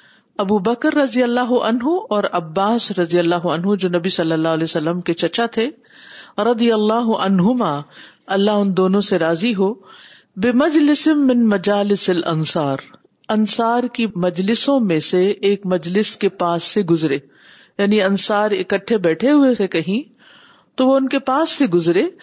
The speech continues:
وَهُمْ يَبْكُونَ، اور وہ رو رہے تھے۔ کون رو رہے تھے؟ انصار رو رہے تھے۔ فَقَالَ، تو انہوں نے کہا، مَا يُبْكِيكُمْ، کیا چیز تمہیں رلا رہی ہے، تم کیوں رو رہے ہو؟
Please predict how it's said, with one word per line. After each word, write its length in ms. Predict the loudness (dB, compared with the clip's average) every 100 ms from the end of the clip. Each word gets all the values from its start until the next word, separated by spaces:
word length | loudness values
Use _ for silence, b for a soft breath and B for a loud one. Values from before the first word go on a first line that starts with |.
| B B B
وَهُمْ 520 | 0 2 2 2 0 0
يَبْكُونَ، 640 | 0 0 0 2 2 0 -4 -6
اور 180 | -4 -2
وہ 160 | 2 2
رو 200 | 4 4
رہے 260 | 2 0
تھے۔ 220 | 0 -2 -4 _ _ -4
کون 240 | -2 0
رو 160 | 2 2
رہے 120 | 0
تھے؟ 140 | -2 -6 -8 _ _ -4
انصار 460 | -2 0 0 0 2
رو 180 | 2
رہے 240 | 2 0 -2
تھے۔ 240 | -4 -8 -8 _ _ _ _ _ _ _ _ -6
فَقَالَ، 460 | -6 -2 -2 0 -2 -4 _ _ b b b
تو 120 | 0
انہوں 160 | 2 2
نے 120 | 0
کہا، 360 | -2 -2 -2 -4 -8 B B B _
مَا 280 | -2 2 4
يُبْكِيكُمْ، 760 | 4 4 0 -4 -2 -2 -4 -6 -18 _
کیا 200 | -2 0 0
چیز 280 | 2 2 2
تمہیں 240 | 0 2
رلا 320 | 2 2 2
رہی 260 | 0 0 -2
ہے، 80 | -6 -6
تم 140 | -4 0
کیوں 240 | 2 4
رو 160 | 4 2
رہے 200 | 2 0
ہو؟ 100 | -4